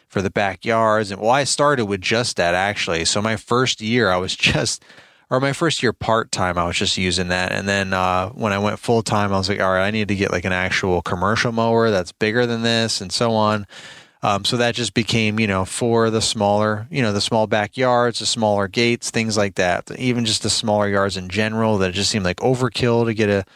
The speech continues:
even a forty-eight inch walk behind mower like I s-, had when I first started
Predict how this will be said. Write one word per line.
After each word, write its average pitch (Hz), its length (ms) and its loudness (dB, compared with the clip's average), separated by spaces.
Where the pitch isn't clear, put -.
even 107 200 2
a 101 60 0
forty-eight 113 500 2
inch 104 280 -2
walk 107 240 0
behind 107 380 -2
mower 107 320 2
like 104 240 0
I 104 40 0
s-, - 260 -4
had 107 320 0
when 104 120 -2
I 101 80 -2
first 101 280 -2
started 104 440 0